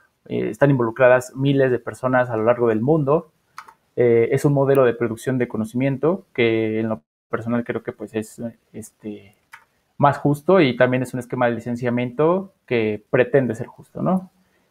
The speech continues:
Eh, esta es la mascotita del proyecto G N U, que es como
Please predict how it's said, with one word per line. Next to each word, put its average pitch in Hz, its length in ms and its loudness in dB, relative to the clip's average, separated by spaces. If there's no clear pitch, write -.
Eh, 120 220 2
esta 127 180 -2
es 123 60 0
la 113 100 4
mascotita 117 560 -2
del 107 500 -4
proyecto 113 640 0
G 131 160 -2
N 120 180 2
U, 170 200 0
que 117 160 -2
es 117 120 -10
como 110 540 -8